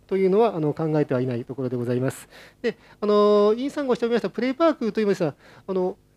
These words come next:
意外とここの場所では穴を掘ったりとか、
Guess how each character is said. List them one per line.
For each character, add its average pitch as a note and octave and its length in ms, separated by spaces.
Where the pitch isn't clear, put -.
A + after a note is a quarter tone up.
意 A3+ 120
外 D4 240
と C4+ 300
こ - 180
こ C4 100
の C4 100
場 C4 120
所 C4+ 120
で B3+ 120
は D#3+ 400
穴 A3 240
を F3+ 60
掘 D#3+ 140
っ D3+ 40
た - 160
り B2+ 120
と C3 140
か、 B2+ 300